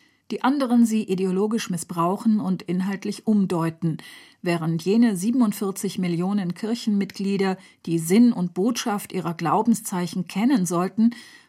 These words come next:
eine seltsame Verdruckstheit an den Tag legen. Eine Scheu vor dem öffentlichen Bekenntnis,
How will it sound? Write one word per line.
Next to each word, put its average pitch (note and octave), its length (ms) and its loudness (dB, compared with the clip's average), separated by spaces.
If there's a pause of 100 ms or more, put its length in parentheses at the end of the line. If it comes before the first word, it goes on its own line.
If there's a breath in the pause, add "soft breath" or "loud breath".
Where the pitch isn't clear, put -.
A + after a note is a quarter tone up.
(120 loud breath)
eine E3+ 220 -4
seltsame F#3+ 680 -2
Verdruckstheit G3+ 920 -6
an D#3 120 -4
den D#3 200 -4
Tag D#3 320 -12
legen. - 400 -10 (500 loud breath)
Eine E3+ 220 -2
Scheu A#3+ 400 0
vor A3 240 -4
dem G3+ 220 -2
öffentlichen F#3+ 600 -6
Bekenntnis, F3 720 -6